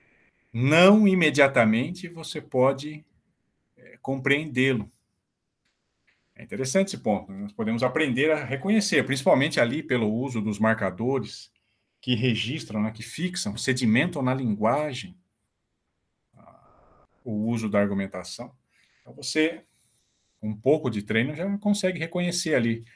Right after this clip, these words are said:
momentos argumentativos, argumentos no texto. Não quer dizer que já,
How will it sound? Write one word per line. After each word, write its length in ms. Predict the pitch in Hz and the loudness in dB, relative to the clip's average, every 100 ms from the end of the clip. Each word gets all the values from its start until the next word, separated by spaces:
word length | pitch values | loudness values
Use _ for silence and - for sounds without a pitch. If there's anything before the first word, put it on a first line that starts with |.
| _ | _
momentos 480 | 117 117 107 123 123 | 4 6 6 2 -2
argumentativos, 1000 | 139 139 143 165 165 - 113 - - _ _ _ _ _ _ | -4 -4 -6 -8 -10 -10 -12 -14 -20 _ _ _ _ _ _
argumentos 560 | - 117 131 117 127 - | -2 0 2 2 2 -6
no 80 | |
texto. 380 | 143 - 117 - _ _ _ _ _ _ _ _ _ _ _ _ _ _ | -12 -10 -12 -12 _ _ _ _ _ _ _ _ _ _ _ _ _ _
Não 460 | 127 143 160 185 196 | 0 6 8 8 4
quer 220 | 165 160 | 4 4
dizer 540 | 156 131 120 143 165 | 4 -2 0 0 -2
que 180 | - 156 | -6 -6
já, 400 | 131 139 147 - | 4 4 4 0